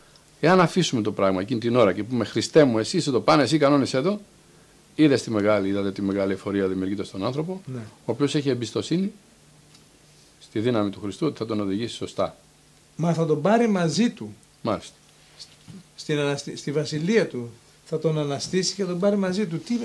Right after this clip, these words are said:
Speaker 2: τι μεγαλύτερο πράγμα.
Speaker 1: Μάλιστα.
Speaker 2: Ωραία.
Speaker 1: Μετά από αυτήν λοιπόν την έκφραση ότι ο Χριστός ήρθε για να μας πάρει στον ουρανό και άνοιξε δρόμο και είναι το παν για μας, ευχόμεθα, αγαπητοί φίλοι, και εσείς αυτήν την οδό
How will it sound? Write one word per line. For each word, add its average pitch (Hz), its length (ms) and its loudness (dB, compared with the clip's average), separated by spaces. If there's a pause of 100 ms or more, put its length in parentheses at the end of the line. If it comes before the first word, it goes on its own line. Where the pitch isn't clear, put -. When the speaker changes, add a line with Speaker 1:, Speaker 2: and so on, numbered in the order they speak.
(120)
Speaker 2:
τι 240 80 -4
μεγαλύτερο 151 460 -2
πράγμα. 113 300 0
Speaker 1:
Μάλιστα. - 260 2 (600)
Speaker 2:
Ωραία. 117 160 0
Speaker 1:
Μετά 139 200 6
από 120 180 6
αυτήν 123 300 2
λοιπόν 101 420 2
την 87 400 -2 (180)
έκφραση 101 680 0 (120)
ότι 104 400 -4 (400)
ο - 80 -10
Χριστός 117 720 -2 (260)
ήρθε 107 460 0
για 107 180 0
να 101 80 2
μας 98 180 -2
πάρει 101 320 6 (840)
στον 98 200 -2
ουρανό 98 500 2 (240)
και - 120 -2
άνοιξε 104 320 0
δρόμο 135 500 4 (400)
και - 120 -4
είναι 104 100 2
το 95 100 -2
παν 110 220 2
για 92 120 2
μας, 135 400 0 (220)
ευχόμεθα, 107 460 -2
αγαπητοί 98 340 -2
φίλοι, 131 320 -4 (680)
και - 80 -4
εσείς 113 300 -2 (180)
αυτήν 101 580 0
την 95 180 -2
οδό 95 380 4